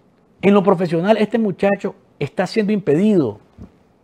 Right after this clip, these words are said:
simplemente porque la dictadura lo dejó sin un pasaporte. Y a este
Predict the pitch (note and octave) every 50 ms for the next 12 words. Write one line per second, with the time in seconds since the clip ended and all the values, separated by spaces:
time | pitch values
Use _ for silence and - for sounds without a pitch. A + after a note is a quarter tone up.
0 | _ _ _ _ - - F#3 G3+ F3 E3+ F3 F#3 F3+ F#3+ E3 E3+ D#3+ D3 C#3 C3
1 | - - B2+ C3 D3+ E3 F3 F3 C#3 A2+ G2+ D#3+ G3 F#3+ - - _ - C3+ C3
2 | C3 C3+ - C#3 - B2 - - B2+ A2+ G2+ - _ _ _ _ _ _ _ _
3 | _ _ _ _ _ _ _ - A2 A2 G#2 F#2 G2 G2+ - _ - E3 E3+ E3+
4 | E3+ F3 E3+